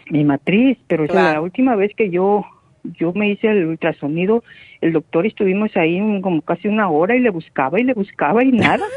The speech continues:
Speaker 2: <laughs> Es
Speaker 1: No,
Speaker 2: que no
Speaker 1: no, no hay
Speaker 2: hay.
Speaker 1: nada.
Speaker 2: <laughs>
Speaker 1: No hay nada, pero y, y dice, "Ok, espérate tres semanas". Me esperé tres semanas, fui la semana pasada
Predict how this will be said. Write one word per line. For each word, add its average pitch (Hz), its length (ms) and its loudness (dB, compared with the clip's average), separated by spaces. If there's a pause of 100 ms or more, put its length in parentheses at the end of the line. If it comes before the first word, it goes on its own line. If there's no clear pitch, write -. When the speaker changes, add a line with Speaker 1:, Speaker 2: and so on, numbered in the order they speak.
Speaker 2:
<laughs> - 240 -20
Es 554 100 4
Speaker 1:
No, 175 80 -2
Speaker 2:
que 226 160 2
no 311 60 2
Speaker 1:
no, 277 140 2
no 262 60 4
hay 269 180 4
Speaker 2:
hay. 320 100 4
Speaker 1:
nada. 392 200 -2 (320)
Speaker 2:
<laughs> - 220 2 (920)
Speaker 1:
No 185 140 0
hay 202 160 2
nada, 247 540 2
pero 170 220 2 (180)
y, 190 180 -4
y 175 320 -2
dice, 202 240 0
"Ok, 202 140 -2
espérate 202 500 0
tres 196 200 -4
semanas". 208 380 -2
Me 160 100 -4
esperé 160 260 -4
tres 185 160 -4
semanas, 208 400 -2
fui 185 100 -2
la 190 120 0
semana 196 300 -4
pasada 196 440 -2